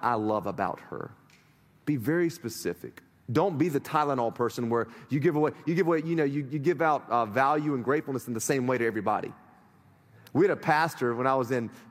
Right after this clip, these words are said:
Georgia. He'd say, "I believe in you, buddy." But then he'd tell everybody, "I believe in you, buddy. I believe in you, buddy. I believe in you." And we, we actually had an inside joke. We're like, "Hey, I believe in you, buddy." Because you know what?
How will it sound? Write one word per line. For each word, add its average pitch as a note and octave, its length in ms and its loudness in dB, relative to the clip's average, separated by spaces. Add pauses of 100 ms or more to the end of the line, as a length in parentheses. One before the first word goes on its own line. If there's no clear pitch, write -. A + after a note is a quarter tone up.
Georgia. C3 360 2
He'd B2+ 140 0
say, A#2 200 0 (140)
"I C#3 60 -4
believe C3 380 -2
in A2+ 80 -6
you, G#2 60 -6
buddy." A2 300 -6 (680)
But C3+ 60 0
then D#3 80 4
he'd F3+ 120 0
tell E3 120 2
everybody, C#3 400 2
"I G#2+ 60 -10
believe C#3+ 340 -2
in B2 100 -6
you, A2 80 -6
buddy. A2 300 -4 (440)
I C3 60 -4
believe D3+ 340 0
in B2 80 -4
you, A2+ 80 -4
buddy. A2 360 -4 (240)
I - 40 -8
believe D#3 320 0
in B2+ 120 -2
you." - 0 - (140)
And B2+ 200 0
we, D#3+ 160 2
we D3+ 180 0
actually D#3+ 140 -4
had C#3+ 100 -2
an F#2 80 -4
inside B2+ 360 -2
joke. C#3 280 -4
We're A#2 100 0
like, G#2+ 60 -6 (220)
"Hey, E3+ 240 -4
I B2+ 80 -8
believe B2+ 320 -6
in C3 60 -2
you, A#2 80 -6
buddy." A2+ 280 -8 (1000)
Because C#3+ 240 2
you C#3+ 60 0
know D#3+ 120 2
what? F#3 280 0